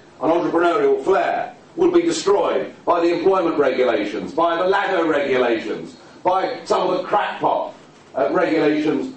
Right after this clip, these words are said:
on the environment. What will be the point of any of it? What will be the point of democracy if we're all swallowed up by this state? So my job, I feel, is to help lead initially and, and, and then, and then link arms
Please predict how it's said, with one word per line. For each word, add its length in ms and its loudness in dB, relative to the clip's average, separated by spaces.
on 200 0
the 100 4
environment. 680 0
What 260 2
will 100 2
be 80 -2
the 140 2
point 260 2
of 80 2
any 260 2
of 120 2
it? 220 -4
What 200 4
will 140 2
be 60 2
the 80 2
point 220 2
of 80 0
democracy 720 0
if 140 2
we're 140 2
all 140 2
swallowed 420 0
up 180 -2
by 100 2
this 180 0
state? 380 -4
So 240 2
my 300 0
job, 400 -2
I 200 0
feel, 460 0
is 200 0
to 80 -2
help 260 0
lead 340 2
initially 500 2
and, 120 2
and, 200 0
and 140 2
then, 220 0
and 140 0
then 220 2
link 180 2
arms 580 -2